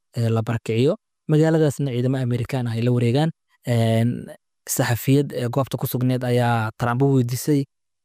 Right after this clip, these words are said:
een, "Tani soo ma ahan in, ee, dhul, een, madax bannaan oo dad ay leeyihiin aad qaadanaysiin, Yuhuuddana u gacan gelinaysiin?" Wuxuuna ku jawaabay, een, "Tallaabadan qaadayno waa mid,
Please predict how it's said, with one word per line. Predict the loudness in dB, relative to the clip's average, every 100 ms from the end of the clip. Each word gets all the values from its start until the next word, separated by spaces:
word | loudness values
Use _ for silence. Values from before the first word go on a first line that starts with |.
| _ -2
een, | 2 2 0
"Tani | 0 0
soo | 2 0
ma | 0
ahan | 2 2 0 -2 _ _ -4
in, | 0 0 -2 _ -8
ee, | -2
dhul, | 2 2 2 -2 _ -4
een, | 0 2 0 -2 -6 _ _ _
madax | -2 0 0
bannaan | -2 0 0 0 -2
oo | -2 0
dad | -2 0
ay | 0
leeyihiin | 2 2 0
aad | -2 -6 -4
qaadanaysiin, | 0 2 0 -2 -2 -2 -4 -16 -2
Yuhuuddana | 0 2 2 0
u | 0
gacan | 0 0
gelinaysiin?" | 0 2 2 0 0
Wuxuuna | 0 0 0
ku | 0
jawaabay, | 2 2 4 2 0 _ _ _ -4
een, | 0 0 2 0 -2 -4
"Tallaabadan | 0 2 2 2 -2
qaadayno | 0 2 2 2
waa | 2
mid, | 2 0